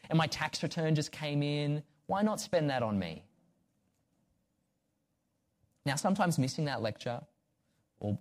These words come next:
or buying that device might be a wise decision, and many times it won't be.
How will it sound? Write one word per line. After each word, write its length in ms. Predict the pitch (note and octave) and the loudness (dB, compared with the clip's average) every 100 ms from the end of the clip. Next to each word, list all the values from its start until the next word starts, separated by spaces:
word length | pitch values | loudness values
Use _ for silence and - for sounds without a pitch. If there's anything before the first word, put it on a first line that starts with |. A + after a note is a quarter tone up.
| - | -2
or 80 | G#2 | -2
buying 320 | G#2 A#2 C#3 | 0 0 -2
that 140 | C#3+ | -2
device 380 | C#3 G#2 A2 - | 0 0 -2 -2
might 280 | A#2+ D#3+ E3+ | -2 -2 -2
be 120 | D3+ | 0
a 60 | A2+ | 0
wise 420 | G2 F#2 F2+ - | 0 -2 -4 -8
decision, 520 | F2+ F2 E2 D#2 F3+ _ _ _ _ _ _ _ _ _ _ _ _ | -10 -10 -10 -10 -12 _ _ _ _ _ _ _ _ _ _ _ _
and 100 | A2+ | -4
many 200 | G#2 C3+ | 0 0
times 300 | F3 F#3+ G3 - | -2 -2 -2 -2
it 60 | |
won't 280 | B2+ G3 B3+ | -2 -2 -4
be. 220 | F2+ E2 | -6 -8